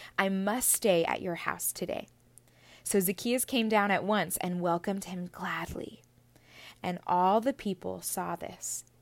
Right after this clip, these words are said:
and began to mutter, "He has gone to be the guest of a sinner." Jesus saw Zacchaeus and didn't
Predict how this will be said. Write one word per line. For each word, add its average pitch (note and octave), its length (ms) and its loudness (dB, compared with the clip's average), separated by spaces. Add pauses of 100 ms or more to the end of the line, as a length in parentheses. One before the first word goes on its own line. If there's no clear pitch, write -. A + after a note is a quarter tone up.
(140)
and F3 160 -2
began F3 500 -2
to - 120 -10
mutter, - 460 -8 (360)
"He F3 640 0 (340)
has E3 220 -2
gone F#3 440 -2
to A#3 120 -4
be F#3+ 200 -4
the E3 120 -2
guest - 680 0
of F3+ 160 -4
a E3 80 -6
sinner." D2 480 -4 (1800)
Jesus A3+ 800 0 (120)
saw G#3+ 440 4
Zacchaeus - 760 -6 (760)
and F#3+ 240 0
didn't A3+ 560 0